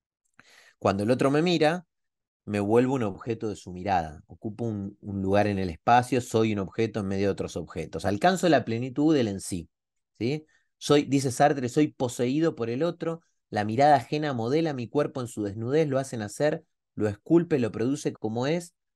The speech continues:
lo ve como yo no lo veré jamás".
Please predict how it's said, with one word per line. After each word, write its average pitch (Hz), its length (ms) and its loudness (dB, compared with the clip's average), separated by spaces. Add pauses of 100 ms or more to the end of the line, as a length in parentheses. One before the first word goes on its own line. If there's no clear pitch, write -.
lo 113 220 6
ve 185 220 2
como 120 300 -6
yo 180 240 -8
no 175 100 -6
lo 123 140 -2
veré 117 240 -2
jamás". 92 720 -12